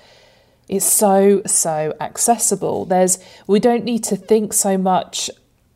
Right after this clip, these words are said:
about, you know, subtitles on a video, or, you know, we don't need to think about,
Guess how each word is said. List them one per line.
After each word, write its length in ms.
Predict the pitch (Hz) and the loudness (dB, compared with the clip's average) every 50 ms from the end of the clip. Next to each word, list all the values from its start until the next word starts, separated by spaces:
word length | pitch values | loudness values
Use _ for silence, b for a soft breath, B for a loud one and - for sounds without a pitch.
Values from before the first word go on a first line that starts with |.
| _ - | _ -2
about, 1300 | 190 185 185 - - 190 175 175 170 165 165 160 160 160 160 170 170 147 - - - - - - - - - b b b b b b b b b _ _ _ _ _ _ _ _ _ - | -2 -2 -2 -2 0 2 2 4 4 2 2 2 4 4 4 2 0 -4 -6 -8 -6 -2 -2 0 -2 -2 -6 b b b b b b b b b _ _ _ _ _ _ _ _ _ -6
you 100 | - 196 | -4 -2
know, 140 | 180 170 165 | -2 -2 -2
subtitles 1040 | - - - - 196 180 180 - - - - 165 156 156 - - - 160 151 156 - | -2 0 0 2 0 0 -2 -6 -12 -10 -8 -6 -6 -6 -8 -10 -12 -12 -10 -8 -8
on 160 | 151 156 156 | -8 -8 -8
a 60 | 151 | -8
video, 640 | 156 - 180 165 170 160 151 147 147 147 147 147 147 | -6 -6 -6 -6 -4 -4 -4 -4 -2 -2 -4 -4 -4
or, 640 | 143 147 151 147 151 151 156 135 127 123 107 - - | -4 -2 -2 -2 0 0 0 0 0 -2 -4 -6 -8
you 200 | - - 185 170 | -8 -6 -4 -4
know, 160 | 165 160 165 | -2 -4 -4
we 100 | 180 190 | -2 0
don't 300 | 185 220 214 202 196 - | 2 2 2 2 2 0
need 240 | 190 202 196 190 196 | 0 0 0 0 -2
to 140 | - 190 | -6 -8
think 420 | 185 - 196 180 175 180 180 - - | -6 -4 -4 -4 -4 -6 -8 -8 -10
about, 800 | 180 165 - 175 165 165 160 160 160 160 160 160 160 - - | -12 -6 -4 -2 -2 -2 -2 -2 0 0 0 0 -2 -4 -6